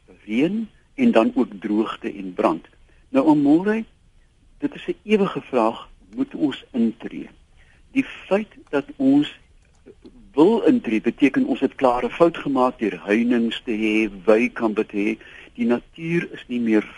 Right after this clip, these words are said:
vry nie. Maar ons moet ook dink aan die skaal. As die goed in jou, jou motorhuis is, gebruik dan 'n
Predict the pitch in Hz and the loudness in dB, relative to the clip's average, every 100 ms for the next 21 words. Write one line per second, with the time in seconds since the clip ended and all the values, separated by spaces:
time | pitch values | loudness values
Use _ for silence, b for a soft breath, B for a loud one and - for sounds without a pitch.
0 | - 117 107 101 92 - _ _ _ _ | -6 2 2 2 -6 -14 _ _ _ _
1 | _ _ - - 107 113 143 214 - 135 | _ _ -20 -4 2 4 2 0 -2 -4
2 | 151 - - 131 127 131 107 104 - - | -4 -4 -2 2 0 0 -6 -6 -2 2
3 | 117 69 - _ - - 214 - 226 196 | 2 0 -8 _ -12 -10 -8 -8 -6 -4
4 | 151 135 120 - 113 98 110 - 165 156 | 2 2 2 0 -2 0 0 0 0 -2
5 | 160 190 180 b b b 165 117 113 131 | -2 -4 -6 b b b -10 -2 2 2
6 | - - 113 123 131 | 2 0 0 0 -4